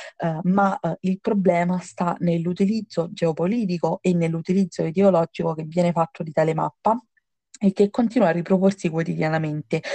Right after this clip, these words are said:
eh, visto che, eh, nonostante i suoi evidenti limiti, la proiezione di Mercatore viene, eh, comunque utilizzata nei libri, nei giornali, nei siti web, nelle scuole e negli uffici. Eh, è da cinquecento anni che le proiezioni modificate di Mercatore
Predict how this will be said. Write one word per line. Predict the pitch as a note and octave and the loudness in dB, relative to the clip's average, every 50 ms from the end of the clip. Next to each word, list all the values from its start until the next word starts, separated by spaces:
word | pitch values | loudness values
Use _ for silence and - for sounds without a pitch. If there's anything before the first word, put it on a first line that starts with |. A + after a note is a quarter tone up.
| - - - - - | -8 -8 -10 -8 -2
eh, | - F3 F3 F3 | 0 2 2 4
visto | E3+ G3 A3 G#3+ - - F3 | 4 2 0 0 0 0 0
che, | F3 - F3+ F3 E3+ E3+ | 2 2 2 2 2 0
eh, | - D#3+ D#3+ D#3+ | -2 -2 -2 -2
nonostante | D#3 D#3+ D#3+ D#3+ E3 - G3 - F#3+ F3 E3+ - F3+ | -2 -4 -4 -4 -6 -6 -4 -4 -2 -2 -2 -2 -4
i | E3 | -4
suoi | - - F3 | 0 0 -2
evidenti | E3 - D#3 D#3 E3 E3 E3+ - A3+ | 0 0 -4 -4 -4 -4 -4 -4 0
limiti, | G#3 F#3 F3+ F#3 F#3 F3+ F3+ F3 E3 - | 0 2 2 2 2 0 0 -2 -4 0
la | - D#3+ D#3+ | 0 0 0
proiezione | - F3 F3 E3+ F3+ - - A3 G3 F3+ | 0 -2 -2 -4 -6 -4 0 2 2 2
di | E3 D#3+ | 2 0
Mercatore | D#3+ E3+ - - - G3 F#3 E3+ E3 E3+ E3+ F3 - - - - - | -4 -4 -4 -2 -2 0 2 2 2 2 2 2 0 -4 -8 -10 -6
viene, | - - F3+ F#3 F#3 F#3 F3+ - | 0 4 6 6 6 6 4 2
eh, | - E3 D#3 D#3 - | 0 -4 -4 -4 -4
comunque | - - G3 A3 A3+ G3 - F3 | 0 0 2 2 2 0 0 -2
utilizzata | E3 F3+ E3+ E3 E3 D3 - - D#3+ D#3+ D#3 D#3 | 0 0 -2 -4 -4 -6 -2 0 0 0 0 0
nei | D#3 D#3 E3 | -2 0 0
libri, | E3+ F#3+ G3+ F#3+ F3+ G3+ G3+ G3+ G3 | 0 0 0 2 2 2 4 4 4
nei | F3 D#3 D3+ | 4 0 -2
giornali, | - - E3 E3 - E3 E3 D#3+ D#3+ D#3+ E3 E3 E3+ | -4 -6 -8 -6 -2 0 0 2 2 2 0 0 -2
nei | E3+ E3 E3 | -2 -2 -4
siti | - - E3 - D#3 D3 | -4 -8 -14 -12 -8 -2
web, | D#3+ E3+ E3 E3 E3 D#3 F3 F3 | 0 2 2 2 0 2 0 2
nelle | E3 D#3+ D#3 D#3 D#3 | 2 2 -2 -4 -6
scuole | - - _ - - E3 D#3+ D#3+ E3 D#3+ - | -8 -10 _ 0 2 2 4 2 0 0 -2
e | - E3 | -2 -4
negli | D#3+ D#3 D#3 D3 D3 | -4 -4 -4 -8 -10
uffici. | D3+ C#3+ - _ _ - - - - - - | -14 -18 -20 _ _ -12 -12 -10 -8 -8 -8
Eh, | - - - - - - - - - - E3 E3 - | -8 -8 -12 -14 -12 -14 -14 -12 -6 -4 -4 -2 0
è | - A3+ G#3 | 0 0 2
da | G3+ G#3+ | 2 0
cinquecento | G3 - G#3 G#3 G#3 - - G#3 - A#3 A3+ A#3+ - - | 0 2 0 0 0 2 0 0 2 2 0 0 2 2
anni | A3 G3 F#3 F#3+ F#3+ F#3 F#3 F#3+ F#3+ F#3+ - | 2 4 4 4 4 4 4 4 4 2 0
che | _ - G3 F#3+ F#3+ - | _ 2 2 2 2 2
le | - E3 E3 D#3+ | 2 0 0 0
proiezioni | - E3+ E3+ E3 E3 - - - G#3 G3+ | 0 -2 -2 -2 -4 -4 0 2 4 6
modificate | F3+ E3 E3 E3+ D#3+ E3 F3 E3+ E3 | 6 4 2 0 0 0 0 0 0
di | D#3 D#3 | -4 -4
Mercatore | D#3 E3 - - - G3 F3+ F3+ F3 E3+ | -4 -6 -4 0 2 4 4 4 2 2